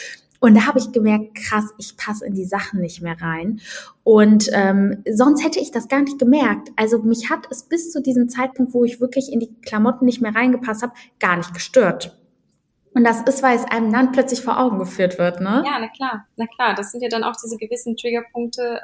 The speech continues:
Speaker 2: und da wird uns das nochmal bewusst, okay, es hat sich was verändert und das wollen wir dann natürlich so nicht annehmen. Das ist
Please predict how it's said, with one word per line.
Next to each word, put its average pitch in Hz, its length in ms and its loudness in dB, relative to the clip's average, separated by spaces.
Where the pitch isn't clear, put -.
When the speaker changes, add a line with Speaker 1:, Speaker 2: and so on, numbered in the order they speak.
Speaker 2:
und 208 100 -4
da 208 200 -4
wird 226 240 -4
uns 247 160 -10
das 220 160 -10
nochmal 214 280 -4
bewusst, 233 400 -6
okay, 214 200 -6
es 208 160 -10
hat - 180 -4
sich - 160 -14
was 226 180 -6
verändert 226 400 -6
und 208 200 -8
das - 200 -12
wollen 220 220 0
wir 220 80 0
dann 208 120 -4
natürlich 208 380 -6
so 214 140 -4
nicht 214 320 -10
annehmen. 190 480 -6
Das 190 140 -12
ist 214 200 -4